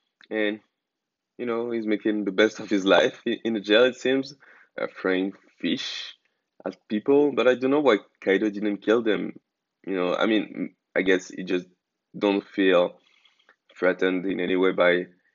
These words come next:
either Kaido or Luffy, you know, but I, I feel like that's a dumb move, you know. Even Big Mom was smarter on that one, you know,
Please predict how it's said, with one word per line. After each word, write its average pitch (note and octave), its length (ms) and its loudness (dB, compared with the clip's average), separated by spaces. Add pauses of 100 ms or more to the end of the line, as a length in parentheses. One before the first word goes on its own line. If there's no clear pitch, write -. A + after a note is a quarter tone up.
(140)
either F2 220 -2
Kaido G2 300 2
or G#2+ 160 4
Luffy, A#2 280 -2
you B2+ 120 -2
know, A2+ 100 -4
but G2+ 140 0 (180)
I, G2 220 2
I - 20 0
feel G#2+ 140 0
like G2 260 0
that's - 220 -4
a - 60 -14
dumb G#2 260 2
move, F#2+ 260 -4
you F#2 80 -6
know. F#2+ 220 -2
Even G#2+ 400 -2
Big G2 200 0
Mom G2+ 280 -4
was F2 400 -2 (340)
smarter F#2 460 0
on F2+ 100 -4
that F#2 180 -4
one, - 280 -8
you F#2+ 60 -6
know, F#2+ 180 -2